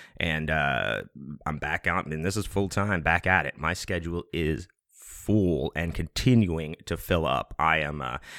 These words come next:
actually going to be adding a couple more dates to the show's page over at john wayne is dead dot com,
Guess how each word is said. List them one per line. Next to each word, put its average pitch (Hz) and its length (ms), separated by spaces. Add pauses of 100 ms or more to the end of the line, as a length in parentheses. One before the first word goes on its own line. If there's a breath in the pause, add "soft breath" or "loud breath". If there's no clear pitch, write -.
(160 loud breath)
actually 82 460
going 85 180
to 80 60
be 80 120
adding 76 220
a 65 60
couple 78 440
more 78 500
dates 85 420
to 92 220
the 78 100
show's 98 440
page 80 380
over 82 200
at - 80
john 82 200
wayne 80 80
is 71 100
dead 78 160
dot 69 180
com, 98 380